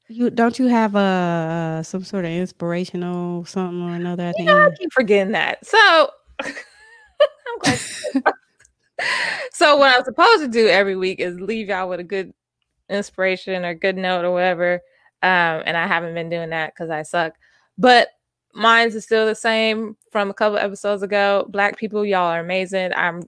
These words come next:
Speaker 2: rooting for all y'all. I love all y'all. Keep doing what you're doing. Keep being great. Um, because we are great,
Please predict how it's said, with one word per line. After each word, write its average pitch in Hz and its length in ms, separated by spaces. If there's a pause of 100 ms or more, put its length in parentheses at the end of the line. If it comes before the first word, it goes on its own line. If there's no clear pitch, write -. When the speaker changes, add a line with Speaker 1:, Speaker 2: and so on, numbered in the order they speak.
(140)
Speaker 2:
rooting 196 240
for 170 140
all 208 220
y'all. 202 300
I 170 60
love 190 340
all 202 200
y'all. 196 280
Keep - 240
doing 180 220
what 170 160
you're 175 80
doing. 196 260
Keep 247 240
being 240 220
great. 247 320 (460)
Um, 208 420 (460)
because 254 280
we 269 120
are 302 140
great, 175 300